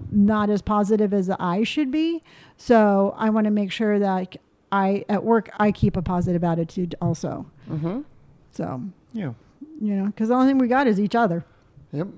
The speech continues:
Speaker 1: Yeah. So anyway, that was my, I felt like I talked too much.
Speaker 3: Well, yeah, but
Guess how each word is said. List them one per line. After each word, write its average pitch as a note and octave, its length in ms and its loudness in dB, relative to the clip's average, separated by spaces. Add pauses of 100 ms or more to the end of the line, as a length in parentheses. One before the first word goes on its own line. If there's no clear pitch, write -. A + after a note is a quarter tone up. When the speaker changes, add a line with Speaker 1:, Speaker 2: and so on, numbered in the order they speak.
(1600)
Speaker 1:
Yeah. G3 320 -2 (920)
So E4+ 120 -2
anyway, B3 340 0
that C4 140 -2
was C#4+ 200 0
my, B3 320 -2 (640)
I - 100 4
felt C#4+ 160 4
like B3+ 140 4
I A#3+ 80 2
talked A3 300 -2
too A3 120 0
much. - 340 -4 (440)
Speaker 3:
Well, D#4+ 100 2
yeah, D#4 200 2 (240)
but D#3+ 240 2